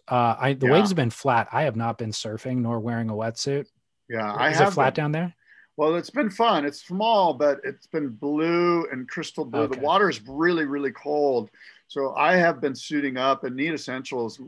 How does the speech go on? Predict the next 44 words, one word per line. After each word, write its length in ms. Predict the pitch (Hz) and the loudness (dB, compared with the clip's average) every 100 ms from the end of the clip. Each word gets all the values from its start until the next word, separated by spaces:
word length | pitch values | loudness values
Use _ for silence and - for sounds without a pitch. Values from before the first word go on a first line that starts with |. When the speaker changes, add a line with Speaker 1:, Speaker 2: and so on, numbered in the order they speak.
| - | -14
Speaker 2:
I'm 60 | 131 | -6
big 260 | 151 143 | -6 -6
fans 420 | - 127 127 123 | -4 -4 -2 -4
of 80 | 117 | -6
everything 360 | 123 123 127 127 | -6 -6 -8 -8
that 120 | 113 - | -8 -6
they 140 | 117 | -6
do. 420 | 113 120 127 123 113 _ - - _ - | -4 -4 -2 -2 -6 _ -20 -20 _ -4
I 40 | |
was 100 | 143 | -2
just 180 | 220 277 | -2 -2
in 100 | 302 | -2
Santa 260 | 196 202 170 | 2 2 4
Barbara. 360 | 160 180 165 | 4 4 4
I 40 | 147 | 2
was 120 | 123 | 0
thinking, 220 | 156 135 156 | -8 -8 0
"Oh, 80 | 202 | 2
I 100 | 165 | 2
should 180 | - | -2
go 120 | 131 123 | -6 -6
visit 400 | 123 143 139 - | -6 -4 -6 -6
Rob," 420 | 117 117 160 127 | -4 0 0 0
but, 220 | 123 123 - | -4 -8 -8
um, 280 | 123 113 110 | -8 -8 -8
didn't 200 | 123 123 117 | -10 -10 -10
come 160 | 120 | -12
to 60 | 98 | -10
pass. 440 | 120 131 123 110 - | -6 -2 -2 -4 -14
But, 220 | - - - _ - | -20 -20 -20 _ -20
um, 120 | 190 _ _ - _ - _ _ | -20 _ _ -20 _ -20 _ _
Speaker 1:
Well, 160 | 139 131 | 0 4
Ryan 480 | 131 151 165 131 117 | 4 4 4 2 -2
from 260 | 139 127 | -2 -2
Neat 140 | 127 123 | 0 -2
Essentials 520 | - 131 117 123 110 | -4 -6 -6 -6 -4
in 240 | 127 120 - _ - | -6 -6 -10 _ -10
Australia 480 | 120 - 143 131 123 | -8 -4 0 2 2
reached 280 | 123 117 131 | 0 0 -2
out 160 | 120 | -2
to 60 | 131 | -2
me. 220 | 127 123 | 0 0
They're, 480 | 117 127 123 123 127 | 0 2 4 2 2
um, 480 | 131 120 110 107 104 | 0 0 -2 -4 -8